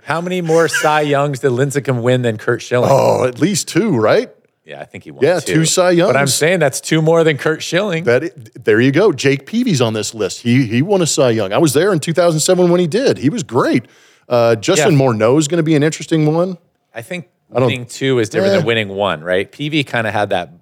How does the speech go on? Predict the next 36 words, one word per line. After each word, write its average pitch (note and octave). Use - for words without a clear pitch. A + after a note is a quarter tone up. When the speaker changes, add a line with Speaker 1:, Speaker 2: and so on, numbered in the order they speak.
Speaker 1:
that F#2
Speaker 2:
He, E3
well, D#3+
Speaker 1:
one D3+
Speaker 2:
he F#3+
just, E3+
Speaker 1:
year. G#2+
Speaker 2:
you A#3+
can F#3+
have D#3+
Speaker 1:
He -
had A2
Speaker 2:
that G#2+
breakout. C3
Well, C#3
I -
Speaker 1:
Right. C3
Speaker 2:
mean, B2
that's D3+
the, A#2
probably C#3+
with F#2
Robbie A2
Ray G#2+
signing G#2+
that F#2+
big A#2
deal A2+
with G#2
Seattle. G2+
Everybody's A2
gonna G2+
say, G#2
"Can B2
he A2
replicate A2